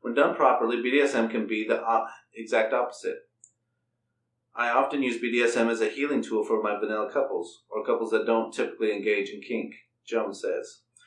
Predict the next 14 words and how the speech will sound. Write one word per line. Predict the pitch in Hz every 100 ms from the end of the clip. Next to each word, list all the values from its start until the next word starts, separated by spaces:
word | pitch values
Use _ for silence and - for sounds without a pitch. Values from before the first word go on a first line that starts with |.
| _
She | - 117
finds | 131 127
it | 131 117
especially | 113 - 135 - 110
helpful | 107 - 107
for | - -
people | 113 110 107
who | 110
struggle | 107 104 98 98
with | 98 98
control | 95 - 98 95
and | 90 -
power | 110 113 98
dynamics. | 82 82 80 - - -